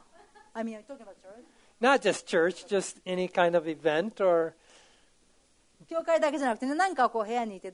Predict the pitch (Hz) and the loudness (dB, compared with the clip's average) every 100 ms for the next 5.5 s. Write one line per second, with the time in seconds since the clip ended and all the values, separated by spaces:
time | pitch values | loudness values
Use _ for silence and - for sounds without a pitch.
0 | 208 233 220 202 240 240 233 214 185 - | -10 -8 -4 -2 -2 0 0 -2 -2 -8
1 | 202 - _ _ 262 277 240 196 - - | -10 -10 _ _ 2 2 0 -6 -10 -12
2 | - 247 247 359 330 294 262 262 240 240 | -8 -2 2 4 4 4 2 2 -2 -2
3 | 214 - 190 190 196 _ _ _ _ 330 | -2 -4 -8 -8 -12 _ _ _ _ 8
4 | 320 302 262 330 349 330 294 311 311 320 | 8 8 2 0 2 2 6 4 6 0
5 | 294 285 - - 185 | 2 0 0 -8 -16